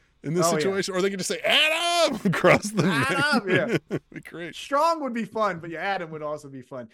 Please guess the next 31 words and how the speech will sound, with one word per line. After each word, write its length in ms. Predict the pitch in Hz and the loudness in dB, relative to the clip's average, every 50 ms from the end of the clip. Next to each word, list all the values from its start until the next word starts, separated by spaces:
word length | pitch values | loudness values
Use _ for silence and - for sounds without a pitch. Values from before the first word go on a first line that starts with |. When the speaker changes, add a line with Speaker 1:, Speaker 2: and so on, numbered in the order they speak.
| _ - | _ -2
Speaker 2:
Hey, 160 | - 285 330 277 | 0 2 2 2
they 100 | 240 226 | 2 2
got, 240 | 208 214 208 202 202 | 2 4 4 4 4
uh, 360 | 196 185 180 170 165 156 156 180 | 2 2 2 2 2 0 -2 -4
an 100 | 160 165 | -4 -4
opening 400 | 196 240 233 320 247 214 190 165 | -4 -4 -4 -6 -10 -10 -10 -8
for 140 | - 180 | -8 -8
a 40 | 170 | -8
new 120 | 170 185 180 | -6 -6 -6
merchandise 480 | 170 226 302 - 311 262 208 180 160 | -6 -8 -10 -10 -10 -8 -6 -6 -6
person. 360 | - - 170 160 147 - 170 | -6 -6 -6 -6 -6 -8 -10
If 140 | 160 147 - | -10 -10 -10
you 80 | 143 139 | -10 -8
read 220 | 151 160 160 147 | -6 -6 -6 -4
the, 400 | 147 147 143 143 139 139 139 139 123 | -6 -6 -4 -4 -4 -4 -4 -6 -6
the 80 | 135 | -8
news 240 | 135 147 160 165 147 | -10 -8 -8 -10 -10
about 300 | 143 160 160 156 139 - | -8 -6 -6 -6 -6 -8
that, 340 | 202 226 269 254 220 220 220 _ _ _ _ _ _ _ | -10 -10 -8 -8 -8 -8 -10 _ _ _ _ _ _ _
Matt 180 | - 143 151 131 | -14 -12 -12 -10
Jackson's 360 | 120 151 160 156 - 151 131 | -8 -8 -8 -8 -8 -6 -6
wife 100 | 107 110 | -4 -2
Speaker 1:
Marketing 340 | 104 104 - 107 107 113 110 | -2 -2 -2 -4 -4 -4 -6
and, 140 | 107 107 113 | -6 -6 -4
yeah, 60 | 107 107 113 | -4 -4 -4
Speaker 2:
quit. 140 | 110 104 101 | -4 -4 -6
Speaker 1:
exactly. 440 | 98 92 - 95 117 117 - 92 85 | -8 -8 -8 -8 -8 -8 -8 -8 -8
Speaker 2:
Yeah, 240 | 160 170 175 156 143 | -6 -6 -6 -6 -6
Speaker 1:
Mm-hmm. 360 | 147 147 101 110 120 - 143 | -8 -8 -10 -12 -12 -12 -12
Speaker 2:
marketing 480 | 143 143 147 147 139 151 151 151 143 135 | -10 -8 -8 -8 -8 -10 -10 -10 -10 -10
and, 400 | 127 131 127 123 120 117 120 | -12 -12 -12 -12 -14 -14 -16